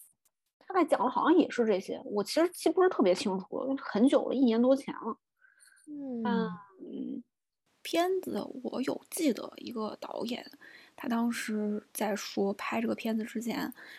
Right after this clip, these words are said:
Speaker 1: 他专门去法国拜访了格里桑，然后在一个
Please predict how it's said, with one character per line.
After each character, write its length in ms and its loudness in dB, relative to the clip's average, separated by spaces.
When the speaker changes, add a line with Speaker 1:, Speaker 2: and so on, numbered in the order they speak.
Speaker 1:
他 120 -2
专 160 2
门 200 2
去 160 -4
法 340 -8
国 220 -4
拜 240 0
访 180 -6
了 140 -10
格 100 -8
里 180 -8
桑， 320 -4
然 100 -2
后 160 2
在 240 0
一 140 -4
个 480 -4